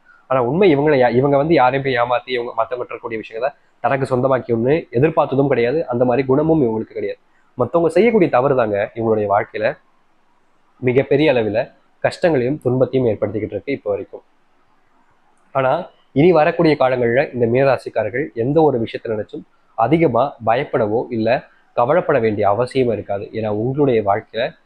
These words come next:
இனி வரக்கூடியது எல்லாமே நன்மைகள் ஏற்படுத்தக்கூடியதாக தான் இருக்கும். இந்த மீனராசினுடைய வாழ்க்கையில சொல்லப்போனா நல்ல, அ, உத்தியோகம் இல்லைன்றது மிகப்பெரிய ஒரு கஷ்டங்க. அரசாங்க உத்தியோகத்திற்காக இவங்க ஒவ்வொரு நாளும் முயற்சி பண்றாங்க.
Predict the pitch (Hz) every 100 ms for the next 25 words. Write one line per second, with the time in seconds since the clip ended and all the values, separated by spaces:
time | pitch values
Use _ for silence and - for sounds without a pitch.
0 | _ - 117 107 120 135 117 104 101 107
1 | 110 101 131 - 107 107 143 135 104 98
2 | - 101 98 95 92 113 104 95 - -
3 | _ _ _ _ _ _ 165 151 175 214
4 | 202 175 160 131 113 110 127 117 127 -
5 | 113 113 110 101 131 - _ 117 147 208
6 | 170 143 151 - 110 107 113 131 135 190
7 | 165 123 117 120 107 131 151 - 120 -
8 | 131 139 107 - - - 101 101 _ _
9 | _ _ _ - 117 120 170 165 139 143
10 | 135 131 127 131 139 120 123 165 - 120
11 | 143 170 131 123 135 113 117 - 110 98
12 | 101 101